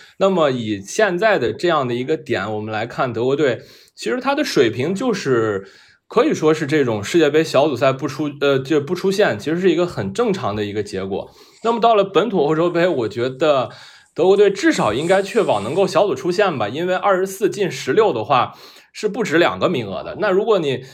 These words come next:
本土欧洲杯小组赛都出不了线，踢不了第四场球的话，那个肯定是，呃，可以说是一个灾难，尤其是在家门口丢人。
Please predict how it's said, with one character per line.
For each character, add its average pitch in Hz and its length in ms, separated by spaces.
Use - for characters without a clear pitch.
本 202 220
土 226 120
欧 156 180
洲 170 160
杯 170 160
小 165 180
组 131 80
赛 151 140
都 156 100
出 143 160
不 160 60
了 120 160
线， 131 200
踢 180 200
不 170 80
了 123 120
第 170 140
四 180 220
场 127 180
球 95 180
的 117 120
话， 117 160
那 135 180
个 113 80
肯 98 180
定 135 140
是， 123 300
呃， 131 300
可 131 120
以 156 80
说 147 160
是 135 140
一 151 80
个 139 100
灾 139 240
难， 120 200
尤 117 120
其 131 80
是 127 160
在 123 140
家 127 180
门 127 140
口 113 140
丢 101 180
人。 92 280